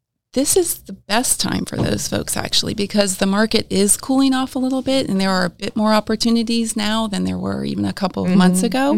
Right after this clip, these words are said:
Speaker 1: So there's a little bit of momentum if I can educate and show,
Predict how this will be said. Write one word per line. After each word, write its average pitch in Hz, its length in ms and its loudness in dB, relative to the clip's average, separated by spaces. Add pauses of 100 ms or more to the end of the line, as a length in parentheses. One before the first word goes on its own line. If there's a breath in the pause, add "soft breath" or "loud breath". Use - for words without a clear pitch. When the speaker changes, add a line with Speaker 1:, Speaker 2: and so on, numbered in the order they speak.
Speaker 1:
So 226 200 -4
there's 220 240 2
a 208 60 2
little 220 260 2
bit 220 140 2
of 208 180 2
momentum 220 880 2
if 185 360 -6 (100)
I 190 120 0
can 185 200 -4
educate 202 760 -2
and 180 180 -4
show, 180 560 0